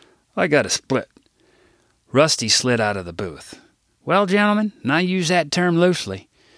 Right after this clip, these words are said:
I've got to go too. Boomer, I'll walk with you." He looked at me directly. "Are we all set for tomorrow, Mister Duke? You should pack it in too." "For what?"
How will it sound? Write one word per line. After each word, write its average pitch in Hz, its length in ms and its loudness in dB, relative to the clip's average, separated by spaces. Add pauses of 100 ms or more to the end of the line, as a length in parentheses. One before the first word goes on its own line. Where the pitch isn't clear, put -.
(500)
I've 147 200 -4
got 156 200 0
to 131 80 -4
go 135 220 4
too. 123 260 0
Boomer, 175 420 4
I'll 175 240 4
walk 175 300 4
with 143 160 2
you." 85 100 -8 (580)
He 117 120 -4
looked 131 260 2
at 98 60 -6
me 117 160 0
directly. 95 640 -6 (680)
"Are 95 180 -8
we 175 200 0
all 190 200 0
set 175 300 0
for - 140 -6
tomorrow, 160 420 2
Mister 151 320 0
Duke? 151 480 -2
You 135 160 2
should - 280 -4
pack 143 280 0
it 123 80 -2
in 120 220 2
too." 107 300 0 (1300)
"For 120 200 0
what?" 170 420 0